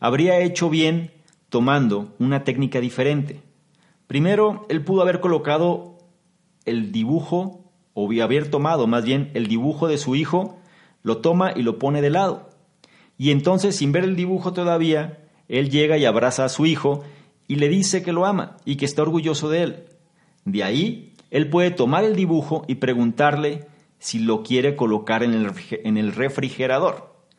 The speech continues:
neutralizando cualquier conexión entre el logro y el amor hacia su hijo. Habiendo dicho esto, este enfoque realmente funciona solo,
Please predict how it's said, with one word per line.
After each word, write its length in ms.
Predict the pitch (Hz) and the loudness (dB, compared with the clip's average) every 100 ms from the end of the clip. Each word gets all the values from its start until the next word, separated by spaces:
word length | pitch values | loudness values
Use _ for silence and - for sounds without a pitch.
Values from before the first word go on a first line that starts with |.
| _ - _ _ | _ -20 _ _
neutralizando 880 | 117 139 139 139 139 127 160 180 190 | 0 2 4 2 2 2 2 2 2
cualquier 360 | 160 143 160 147 | 2 2 0 0
conexión 600 | 170 160 - 165 165 - | 0 0 0 2 2 0
entre 320 | 120 113 110 110 | -2 0 0 0
el 80 | |
logro 600 | 135 143 147 165 170 - - | 2 2 2 -2 -6 -16 -8
y 120 | 104 | -2
el 100 | 107 | 0
amor 460 | 101 107 120 - - _ _ - | 2 2 0 -2 -12 _ _ -10
hacia 220 | 95 104 | -8 -4
su 140 | 131 | -2
hijo. 300 | 190 - - - _ _ _ _ _ _ _ _ | -2 -2 -8 -12 _ _ _ _ _ _ _ _
Habiendo 340 | 107 160 220 | -2 2 4
dicho 280 | 220 208 196 | 2 2 0
esto, 540 | 202 202 - 107 - - _ - | 0 -2 -2 -4 -6 -18 _ -6
este 260 | 147 - | -4 -2
enfoque 680 | 185 175 185 180 214 214 - - | -2 0 -2 -2 -2 -4 -8 -10
realmente 520 | - 151 165 165 175 | -2 2 2 2 0
funciona 760 | 170 139 127 143 147 156 147 - | -2 0 0 0 0 0 -2 -8
solo, 720 | - - 175 180 202 226 - | -10 0 2 4 2 -2 -10